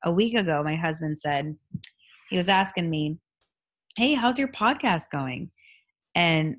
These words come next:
I felt myself be like, "Oh, like, don't ask me. It's going fine." And,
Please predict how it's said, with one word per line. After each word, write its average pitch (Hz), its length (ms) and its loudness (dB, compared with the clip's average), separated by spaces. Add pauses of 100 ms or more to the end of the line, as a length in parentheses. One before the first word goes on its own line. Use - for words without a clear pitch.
I 160 100 2
felt 170 520 2
myself 165 520 0
be 160 100 0
like, 143 260 -2
"Oh, 196 480 0
like, 151 200 -6
don't 208 200 2
ask 208 380 2
me. 147 340 -4 (260)
It's 170 140 -8
going 220 280 6
fine." 190 400 4
And, 147 220 -4